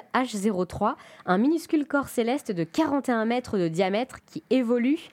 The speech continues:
au plus près à cinq virgule deux millions de kilomètres de la Terre. <laughs> Alors, c'est ce que nous a annoncé, euh, l'agence spatiale chinoise.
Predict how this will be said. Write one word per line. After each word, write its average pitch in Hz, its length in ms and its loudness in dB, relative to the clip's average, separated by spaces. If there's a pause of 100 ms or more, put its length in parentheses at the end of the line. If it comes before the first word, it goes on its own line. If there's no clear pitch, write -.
(280)
au 185 100 2
plus 240 260 0
près 254 380 -2 (400)
à 160 120 4
cinq 311 320 0
virgule 196 440 -2
deux 320 140 4
millions 285 420 2
de 220 60 0
kilomètres 254 560 0
de 214 60 0
la 190 140 0
Terre. 208 560 0 (160)
<laughs> - 500 -6
Alors, 147 160 -2
c'est 175 120 -6
ce - 80 -10
que 180 80 -2
nous 175 180 0
a 170 40 2
annoncé, 170 500 -2
euh, 165 80 0
l'agence 160 380 -2
spatiale 180 340 -2
chinoise. 226 560 0